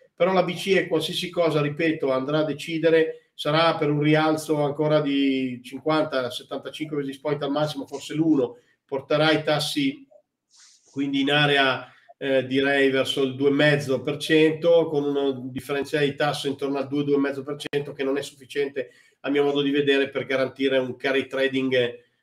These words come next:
eh, vincente, sh-, stando short euro dollaro. Quindi ci saranno dei movimenti, naturalmente, se lo rally, se sull'euro dollaro, ma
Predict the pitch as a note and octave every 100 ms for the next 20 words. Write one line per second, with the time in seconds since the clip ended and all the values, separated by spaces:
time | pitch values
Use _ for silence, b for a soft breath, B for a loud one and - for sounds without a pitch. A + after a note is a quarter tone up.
0 | _ - C3+ B2 B2 A#2 C#3 C#3 D3 C#3
1 | C3+ - C#3 C3 - - - - C3 B2
2 | - B2+ - A#2+ A#2+ B2 A2+ A2+ C#3 B2+
3 | A2+ - C#3 C3+ C3 B2+ C3 C3 C3+ C3
4 | C3 A#2 B B _ C3+ A#2+ C#3+ C#3 C#3
5 | D3 C#3+ B2+ C#3+ C3+ C3 C#3+ C3 B2+ B2+
6 | - C3+ D3 D#3 D3+ E3 F3+ D#3+ D3 D#3
7 | F3+ G3+ -